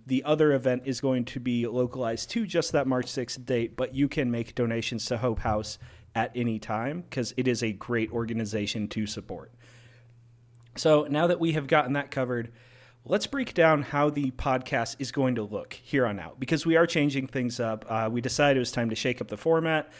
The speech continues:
and really just, you can view this as Who the Hell Is This For two point oh. This is essentially a new podcast. We, the past few years have just been us, you know, figuring it out, getting the, getting our feet under us, and now we're ready to start the podcast.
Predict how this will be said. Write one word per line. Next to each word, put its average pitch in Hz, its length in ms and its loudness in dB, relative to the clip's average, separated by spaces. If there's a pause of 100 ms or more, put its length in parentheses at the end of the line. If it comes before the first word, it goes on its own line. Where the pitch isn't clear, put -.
(340)
and 135 160 4
really 208 220 2
just, 156 300 -2 (280)
you 175 200 0
can 190 280 -2 (120)
view 139 340 2
this 139 260 4
as 123 100 -2
Who 156 120 2
the 139 80 4
Hell 131 140 4
Is 120 100 0
This 120 100 -4
For 117 240 0
two 127 200 0
point 104 260 -4
oh. - 200 -16 (380)
This 165 220 2
is 156 320 2
essentially 185 500 2
a 143 40 4
new 143 160 4
podcast. 135 720 -2 (500)
We, 160 240 2
the 147 160 -2
past 185 320 4
few 170 160 -2
years 151 440 0
have 135 100 0
just 131 220 -2
been 127 180 4
us, 139 420 2
you 135 140 2
know, 120 260 4 (220)
figuring 143 440 6
it 127 140 6
out, 135 340 6 (720)
getting 147 280 4
the, 160 140 8
getting 160 280 2
our 139 80 10
feet 160 240 4
under 160 260 8
us, 175 160 6
and 127 140 4
now 151 220 6
we're 135 160 6
ready 123 240 4
to 113 80 0
start 117 300 0
the 104 80 -4
podcast. - 680 -12